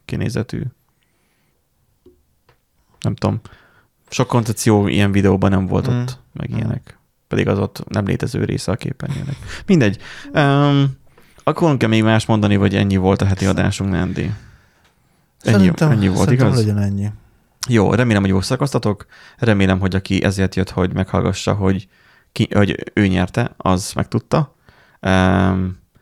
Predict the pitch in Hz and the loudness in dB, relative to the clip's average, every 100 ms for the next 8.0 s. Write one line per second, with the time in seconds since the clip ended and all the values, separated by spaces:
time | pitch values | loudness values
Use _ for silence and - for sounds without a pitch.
0 | _ - 107 107 95 92 92 92 - - | _ -4 2 4 4 4 2 0 -2 -6
1 | - - 98 87 90 - - - - - | -10 -6 -2 0 -2 -6 -16 -16 -10 -4
2 | 90 - - 90 90 90 - 90 - 104 | -4 -2 0 0 0 -2 -2 -2 -2 -4
3 | - 98 107 - 139 - _ _ - - | -2 -2 -2 0 -2 -4 _ _ -20 -20
4 | - _ - 95 92 92 92 92 101 - | -20 _ -2 2 2 0 -2 -4 -8 -16
5 | _ _ - - - 104 78 117 120 113 | _ _ -20 -10 -4 -2 0 0 0 2
6 | 107 101 101 98 98 - 90 - 90 92 | 0 0 2 2 2 0 -4 -4 -4 -4
7 | 98 - - 87 - 120 123 - 117 | -6 -10 -10 -8 -6 -4 -4 -2 -4